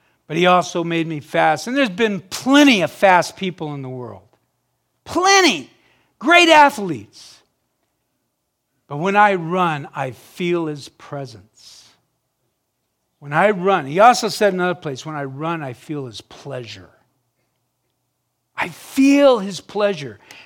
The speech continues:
And I'm sitting there going, "When do I feel God's pleasure?" Now, I feel his presence often. Often I feel his presence. But wh-, he,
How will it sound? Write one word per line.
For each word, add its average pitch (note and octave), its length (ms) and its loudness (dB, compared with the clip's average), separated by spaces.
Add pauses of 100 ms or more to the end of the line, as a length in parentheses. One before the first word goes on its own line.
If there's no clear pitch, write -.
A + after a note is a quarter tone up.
(100)
And F#3+ 100 -6
I'm A3 100 -4
sitting C4 260 -6
there A#3+ 120 -4
going, F#3 320 -6 (1900)
"When G#3 120 -20
do G3+ 80 -14
I G#3 140 -12
feel A2 220 -20
God's A#2+ 300 -18
pleasure?" A#2+ 400 -20
Now, C#3+ 180 -4
I B3 60 0
feel A3 280 -4
his C3+ 120 -8
presence B2 500 -8
often. G2 360 -20 (1400)
Often A#2+ 640 0
I A#2+ 100 -20
feel A2 260 -20
his G2 140 -20
presence. - 580 -20 (2000)
But C#3 160 -14
wh-, F3+ 320 -10
he, F3 300 -4